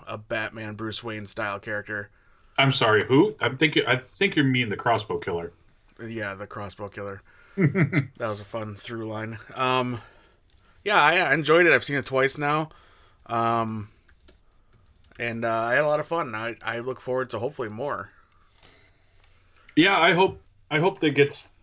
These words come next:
Speaker 2: a sequel, and I know the next time we get to see Margot Robbie as Harley Quinn is in The Suicide Squad, so we get to look forward to that.
Speaker 1: Uh, which, you know, there, there's a little Easter egg there to Boomerang Man.
Speaker 2: Mm-hmm. And I loved it.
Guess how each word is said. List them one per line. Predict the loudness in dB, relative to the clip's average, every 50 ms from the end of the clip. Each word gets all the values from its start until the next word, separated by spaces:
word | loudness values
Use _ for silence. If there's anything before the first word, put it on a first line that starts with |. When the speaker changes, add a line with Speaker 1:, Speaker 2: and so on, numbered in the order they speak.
| _ _ _ _ -4
Speaker 2:
a | -4
sequel, | -2 0 0 -2 0 2 2 4 4
and | 6 4
I | 6
know | 6 8 6 6
the | 6 4 2
next | 2 2 2 2 2
time | 2 2 4
we | 4
get | 2 2 0 -2
to | -4
see | -4 -2 -2 0
Margot | 4 6 6 8 8 8
Robbie | 8 8 6 6 4 4 2 2
as | 2 0 0 0
Harley | 2 2 2 2 4
Quinn | 4 6 6 6 4 0 -4 -12 -18 -20 -20 -4 2
is | 2 4 6 6
in | 6 6 4 2 -4 -10 -12 -12 -14
The | -8 -2 0 2 2 2
Suicide | 2 2 4 6 6 6 6 6 4 4 4 4
Squad, | 6 6 8 8 8 6 4 -2 -10 _ _ _ _ _ _ -20 -20 _ -20 _ _ -20
so | -6 -2 -2 0
we | 2
get | 2 2 4
to |
look | 4 4 6 6
forward | 6 6 6 6
to | 4
that. | 2 0 -2 -2 -4 -8 _ _ _ _ _
Speaker 1:
Uh, | 0 2 4 6 6 6
which, | 6 4 2 2 0 -4 -6 -6 -4
you | -2
know, | 0 0 0
there, | 0 0 -2
there's | -2 -2 -4 -4 -2
a | -2
little | -2 -2 -2
Easter | -4 -4 -4 -2 0 0
egg | 0 0
there | 0 0 0 -2
to | -4 -6 -6 -6 -6
Boomerang | -4 -4 -4 0 0 2 2 0 0
Man. | -2 -4 -4 -4 -6 -8 -10 -16 -20 -20 _ _ _ _ _ _ _ 0
Speaker 2:
Mm-hmm. | 2 4 4 4 2 0 -2
And | -2 0
I | 0 0
loved | 2 4 4 4 4 4 2
it. | 0 0 -2